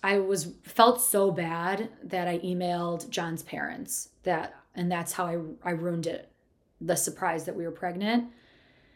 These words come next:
And obviously, thank God I did that, because <laughs> when we called them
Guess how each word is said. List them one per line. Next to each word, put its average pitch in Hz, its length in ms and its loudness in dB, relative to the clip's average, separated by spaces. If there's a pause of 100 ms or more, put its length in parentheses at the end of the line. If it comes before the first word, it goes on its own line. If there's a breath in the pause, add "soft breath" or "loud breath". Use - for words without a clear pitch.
(260 loud breath)
And 180 100 2
obviously, 185 680 4
thank 165 340 -4
God 180 440 4
I 170 140 -2
did 233 300 10
that, 180 500 0
because 208 680 6
<laughs> - 20 -18
when 196 240 -2
we 190 100 -2
called 233 400 8
them 185 540 -2